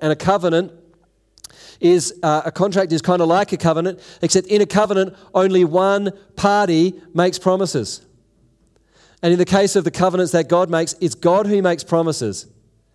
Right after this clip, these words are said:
And, the co-, and, the, and they're just completely one-sided.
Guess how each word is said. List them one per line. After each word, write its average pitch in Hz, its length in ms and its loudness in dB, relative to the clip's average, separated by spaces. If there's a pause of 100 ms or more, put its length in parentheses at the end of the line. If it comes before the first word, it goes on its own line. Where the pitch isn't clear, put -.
(340)
And, 170 140 0
the 170 60 2
co-, 196 180 0
and, 180 140 0
the, 180 120 0
and 175 120 -2
they're 170 80 2
just 185 180 -2
completely 180 420 0
one-sided. 160 600 -2